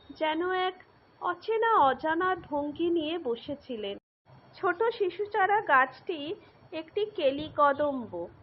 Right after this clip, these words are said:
ঠাকুর বললেন, "তা পুষ্প উদ্যানে রোপণ করতে, কারণ গোবিন্দের মন্দিরে ইনি সুবাস বিতরণ করে তৃপ্তি সাধন করবেন,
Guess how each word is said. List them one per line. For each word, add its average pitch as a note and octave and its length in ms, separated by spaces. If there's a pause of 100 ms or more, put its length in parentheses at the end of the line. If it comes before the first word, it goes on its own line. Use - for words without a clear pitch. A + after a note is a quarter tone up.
(440)
ঠাকুর D4+ 560
বললেন, B3+ 560 (480)
"তা C4 200
পুষ্প C#4+ 460
উদ্যানে D4 680
রোপণ D4+ 480
করতে, G#3 600 (420)
কারণ B3+ 420 (400)
গোবিন্দের F4 680
মন্দিরে D4 760
ইনি D#4 260
সুবাস C#4 680
বিতরণ D4+ 520
করে D4+ 400 (420)
তৃপ্তি E4+ 460
সাধন D#4+ 500
করবেন, A3+ 600